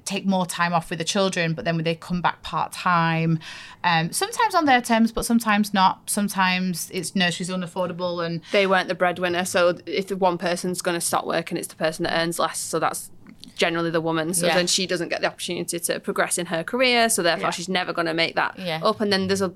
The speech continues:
Speaker 2: big sandwich generation whereby they'll finish work early to look after elderly parents over their partner, 'cause again, they earn less. So
Speaker 3: Yeah.
Speaker 2: there's
Speaker 1: We have to have really organised calendars. We carve out time for exercise, which keep, gives us the energy to keep going.
Speaker 3: Yeah.
Speaker 1: Um, and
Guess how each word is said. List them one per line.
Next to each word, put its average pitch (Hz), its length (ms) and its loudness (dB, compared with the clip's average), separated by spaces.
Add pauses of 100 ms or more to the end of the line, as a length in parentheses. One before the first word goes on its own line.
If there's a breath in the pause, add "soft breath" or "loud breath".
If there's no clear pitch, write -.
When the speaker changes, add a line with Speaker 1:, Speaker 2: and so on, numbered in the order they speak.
Speaker 2:
big 180 100 -4
sandwich 180 380 -2
generation 175 640 0
whereby 165 280 2 (400 loud breath)
they'll 190 260 2
finish 180 180 -2
work 180 220 2
early 175 240 2
to 175 60 -6
look 170 180 -8
after - 180 -10
elderly 165 340 0
parents 180 720 -4 (140)
over 180 260 2
their 170 220 4 (200)
partner, 190 320 2
'cause 175 260 -8
again, 170 200 0
they 165 120 2
earn 165 220 2
less. 175 180 -2
So 165 60 -6
Speaker 3:
Yeah. 156 80 -4
Speaker 2:
there's 175 100 -6
Speaker 1:
We 165 60 -8 (140)
have - 140 -14
to - 20 -14
have 165 180 -4
really 214 280 4
organised 175 340 2
calendars. 156 640 -2 (320 loud breath)
We 180 280 -6
carve 190 300 0
out 175 120 4
time 175 200 0
for 165 100 -2
exercise, 160 680 -4
which - 220 -8
keep, - 240 -12
gives 160 180 -4
us 160 60 -2
the 156 80 -4
energy 151 300 -4
to 156 120 -12
keep - 260 -8
going. 156 360 -6
Speaker 3:
Yeah. 170 200 -6 (300 loud breath)
Speaker 1:
Um, 170 440 2
and 170 440 0